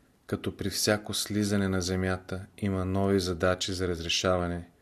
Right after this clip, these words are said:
като същевременно при всяко въплъщение тялото става все по-финно.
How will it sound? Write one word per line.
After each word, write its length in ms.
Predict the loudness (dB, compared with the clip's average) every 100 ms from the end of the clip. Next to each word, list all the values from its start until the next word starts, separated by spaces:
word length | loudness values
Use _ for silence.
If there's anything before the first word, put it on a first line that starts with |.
| _ _ -20 _ _
като 220 | -8 -4
същевременно 800 | -4 -4 -4 0 2 2 0 -2
при 200 | -4 -8
всяко 480 | -4 0 0 0 -4
въплъщение 880 | -4 -4 -6 -2 0 0 -2 -6 -10 -20 -20 _ 0
тялото 400 | 4 4 2 -4
става 420 | 0 4 4 4
все 380 | 0 0 0 0
по-финно. 580 | -6 -2 0 0 -4